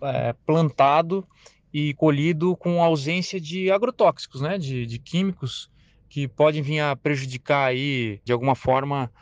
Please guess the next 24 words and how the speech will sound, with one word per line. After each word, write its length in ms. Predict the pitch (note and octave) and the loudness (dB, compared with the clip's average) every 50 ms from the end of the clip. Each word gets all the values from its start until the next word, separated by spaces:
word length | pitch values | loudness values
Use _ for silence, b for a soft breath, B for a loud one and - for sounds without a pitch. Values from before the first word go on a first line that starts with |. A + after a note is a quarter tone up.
| b b b b b | b b b b b
as 160 | - A#2+ - | -10 -10 -10
pessoas, 600 | - - B2 - - - C#3 D3 D#3 D3+ C3+ A#2+ | -6 -8 -8 -8 -6 -6 -2 -2 0 0 -2 -2
o 20 | C3 | -2
meio 160 | C#3 C#3+ C#3+ | -4 -2 -4
ambiente. 540 | C3+ C3+ C#3 C3 A2+ G#2 - - - - _ B B B B B B B B B B - | -4 -2 -2 -2 -2 -4 -6 -12 -18 -18 _ B B B B B B B B B B -10
E 400 | E3+ E3+ F3 F3+ F#3 F#3 F#3 F#3 | -6 -2 -2 0 0 0 0 0
a 100 | F3+ F#3 | 0 0
questão 480 | F3+ - G3+ F3+ - - A3 A3 A3 G#3+ | 0 0 -4 -4 -2 -4 -4 -2 -2 -2
do 140 | F#3 G3 F#3+ | 2 4 4
algodão 340 | F#3 F3 F3+ F3 F#3 F3+ | 4 4 4 4 4 2
terra, 640 | - - - D3+ E3 G3 G#3 E3+ C3+ B2+ A2 G#2 A2+ C#3 | 2 2 2 4 6 6 6 4 2 0 -2 -6 -8 -12
esse 320 | D#3 D3 E3+ E3+ - - D#3+ | -6 -6 -4 -4 -6 -6 -4
daí 340 | D#3+ C#3+ C#3+ D#3 F3 F#3+ F#3+ | -4 -4 -2 -2 -4 -6 -6
tem 160 | - F3+ F3+ | -4 -4 -4
um, 440 | F#3 F3+ E3 C#3+ B2+ A#2 A2 G#2 G#2 | -2 -2 -2 -2 -2 -2 -4 -4 -4
uma 100 | G#2+ A2+ | -6 -6
história 360 | A2+ - - B2+ C3+ C#3+ D3 | -6 -6 -6 -4 -4 -2 -4
sensacional. 880 | - - - E3+ - - F3+ E3 - - D3 B2+ B2 A#2+ B2 C#3 D#3 D#3 B B B B B B B B B B B B - | -6 -6 -6 -8 -6 -6 -8 -8 -8 -8 -6 -4 -2 0 0 0 0 -2 B B B B B B B B B B B B -6
A 60 | B2 | -2
gente 200 | A#2 C3+ C#3 - | -2 -2 -2 -2
conseguiu 380 | - D#3+ - - C#3+ C3+ D#3+ E3+ | -4 -4 -4 -4 -6 -6 -2 -2
no 80 | E3+ | 0
Brasil, 720 | D#3 D3+ C#3+ C3+ C3 A#2+ A2+ A#2 C3 D#3 E3+ E3+ C3+ G2+ - B B B B B B B B - | 0 2 2 0 0 -2 -6 -8 -6 -4 -2 -2 -2 -4 -6 B B B B B B B B -2
é, 1000 | B2 A#2+ B2 B2 B2 B2 A#2+ A#2+ A#2 A2+ A2+ A2 A2 G#2+ G#2+ G#2+ G#2+ G#2 G#2 | 0 2 2 2 2 2 0 0 0 -2 -2 -2 -4 -4 -4 -4 -4 -4 -6